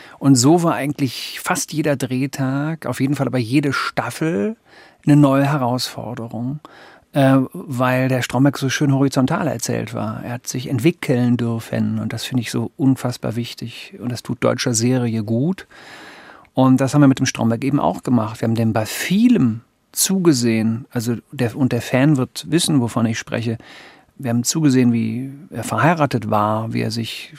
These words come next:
hat scheiden lassen, wie er ausgezogen ist, wie er in seinem Büro geschlafen hat.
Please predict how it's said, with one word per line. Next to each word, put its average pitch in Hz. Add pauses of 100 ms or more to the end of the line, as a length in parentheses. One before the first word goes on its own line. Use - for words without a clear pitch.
(120)
hat 113
scheiden 143
lassen, 120
wie 127
er 123
ausgezogen 123
ist, 117
wie 135
er 131
in 131
seinem 131
Büro 131
geschlafen 135
hat. 110